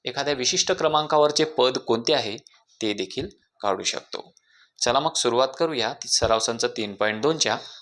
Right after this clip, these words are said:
प्रश्न पहिल्याला. त्या अगोदर चॅनल सबस्क्राईब केला नसेल तर जरूर सबस्क्राईब करून घ्या. तर मित्रांनो, या ठिकाणी पहिलं,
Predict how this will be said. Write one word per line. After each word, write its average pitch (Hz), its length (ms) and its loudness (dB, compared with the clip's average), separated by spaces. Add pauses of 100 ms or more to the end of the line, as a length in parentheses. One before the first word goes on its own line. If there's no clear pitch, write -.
(140)
प्रश्न 104 300 -2
पहिल्याला. 95 600 -2 (460)
त्या 123 100 4
अगोदर 147 300 2 (420)
चॅनल 113 240 0
सबस्क्राईब 139 440 -2
केला 151 260 2
नसेल 160 360 -4
तर - 40 2
जरूर 107 280 0
सबस्क्राईब - 520 0 (240)
करून 98 280 0
घ्या. - 280 -6 (2000)
तर 123 120 2
मित्रांनो, 131 460 -2
या 135 160 0
ठिकाणी 131 460 -4
पहिलं, 120 800 -2